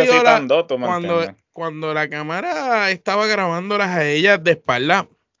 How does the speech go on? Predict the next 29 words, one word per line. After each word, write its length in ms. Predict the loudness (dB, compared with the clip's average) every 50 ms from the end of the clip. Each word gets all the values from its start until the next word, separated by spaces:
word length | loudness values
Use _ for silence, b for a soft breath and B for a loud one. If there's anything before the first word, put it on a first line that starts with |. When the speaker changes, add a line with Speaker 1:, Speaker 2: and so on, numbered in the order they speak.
| b b b b b b _
Speaker 1:
papi, 260 | -8 -6 -4 -4 -2
la 80 | -2 -2
espalda 440 | -2 -2 -2 -2 0 0 -2 -2 0
de 140 | 0 0 0
Rhea, 520 | 0 0 0 2 2 2 2 0 0 -2
Rhea 340 | -4 -4 -4 -4 -4 -4 -4
tiene 180 | -4 -4 -6
un 80 | -6 -8
físico 680 | -6 -8 -8 -8 -6 -6 -6 -4 -2 0 -2 -2 -2 -8 b b b b b b b _ -6 -4 -4 -4
impresionante, 960 | 0 0 2 2 2 0 -2 -4 -2 -4 -6 -6 -2 0 2 2 2 0 -6 -8
y 140 | -4 -4 -2
la 80 | -4
espalda 440 | -4 -6 _ -2 -2 0 2 2 4
de 120 | 4 4 4
Rhea 260 | 2 4 4 4 2
es 40 | 2
gigantesca, 720 | 0 0 0 0 0 -2 -4 -6 -8 -8 -8 -6 -2 -2 0
tú 120 | 0 0 2
sabes. 280 | 2 2 4 2 0 B B B B B B B B
Rhea 340 | -2 0 2 4 4 4 2
cuando 280 | 2 2 2 4 6 6
la 120 | 4 4
coge, 380 | 2 2 2 4 4 4 4 2
Rhea 240 | 2 0 0 -2
se 140 | -4 -6 -6
ve 100 | -4 -2
dominante, 760 | -2 -4 -4 -4 -4 -4 -4 -2 -4 -4 -4 -4 -6 -6 -6
tú 160 | -6 -8 -4 0
sabes. 200 | 2 2 2